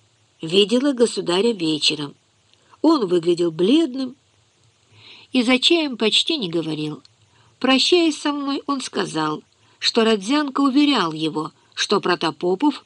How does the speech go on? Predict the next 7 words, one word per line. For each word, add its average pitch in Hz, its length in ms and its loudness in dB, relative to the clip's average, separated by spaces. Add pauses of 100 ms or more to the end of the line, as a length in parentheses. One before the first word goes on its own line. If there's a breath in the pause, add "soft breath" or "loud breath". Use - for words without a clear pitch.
будто 185 360 -2
бы 247 140 0
сумасшедший. 320 840 0 (840 soft breath)
«Вероятно, 196 520 2
с - 120 -8
тех - 220 -2
пор, 254 280 2